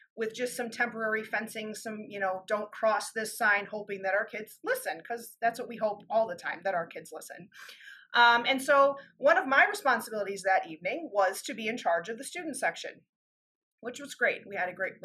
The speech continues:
I had a great rapport with the kids. I was a lot younger. They, they felt a little more connected to me, I think, because I was closer in age to 'em. Um, but we did all the things we were supposed to do. Like I said, it was the biggest thing going on in the town that night. So both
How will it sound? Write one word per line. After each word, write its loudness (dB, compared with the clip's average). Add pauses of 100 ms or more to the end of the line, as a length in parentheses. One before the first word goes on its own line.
I 0
had -2
a -14
great -8
rapport -4
with -2
the -8
kids. -4
I -6
was -10 (400)
a 0
lot 8
younger. 4 (120)
They, -4
they -6
felt 4
a -2
little -2
more 6
connected -2
to -8
me, 0
I 0
think, -6
because 0
I 4
was -6
closer -6
in -4
age -6
to -6
'em. 0 (380)
Um, 2
but 4
we -4
did 2
all 10
the 2
things -2
we -8
were -6
supposed -6
to -14
do. -10
Like -2
I -4
said, -2
it -2
was -8
the -12
biggest -6
thing -4
going -4
on 0
in -10
the -12
town -6 (420)
that 2
night. 0
So -6
both 0